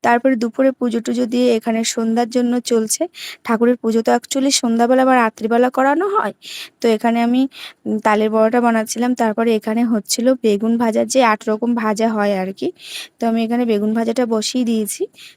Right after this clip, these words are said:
আর আমার এখানে কিন্তু already তালের বড়াটা কমপ্লিট হয়ে গেছে।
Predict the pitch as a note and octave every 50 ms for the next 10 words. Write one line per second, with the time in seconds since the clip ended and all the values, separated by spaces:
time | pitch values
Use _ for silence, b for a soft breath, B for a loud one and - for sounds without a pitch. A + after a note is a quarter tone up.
0 | _ _ - A3 A3 A3 G#3+ G#3 G#3+ A3+ A3 G#3 G#3+ - G#3+ A3 A3 - - A#3
1 | A#3 A#3 C4 A#3+ G#3+ G3 G3 G3 G3 G3 G#3+ C4+ - C4 G#3 F#3+ G3 G3+ G3 G3
2 | F#3+ F#3+ G3 - - D#4 - G#3 F3 E3+ - F#3 G3+ G3 - F#3 F3 E3 E3 E3+
3 | E3+ F3+ - - G3+